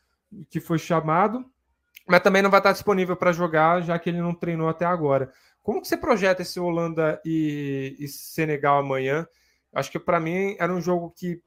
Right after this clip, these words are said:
virou uma incógnita bem maior do que ele já era, né? Porque já eram duas seleções equilibradas, principalmente com o Mané, e agora ele vira uma, vira um ponto de interrogação maior.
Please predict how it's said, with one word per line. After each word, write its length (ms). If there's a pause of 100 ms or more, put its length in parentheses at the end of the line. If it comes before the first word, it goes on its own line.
(580)
virou 460
uma 200
incógnita 720 (380)
bem 240
maior 360
do 60
que 120
ele 180
já 300
era, 260
né? 120
Porque 200
já 80
eram 180
duas 160
seleções 360
equilibradas, 460
principalmente 380
com 120
o 20
Mané, 340 (300)
e 20
agora 280
ele 80
vira 100
uma, 260
vira 160
um 60
ponto 200
de 40
interrogação 480
maior. 400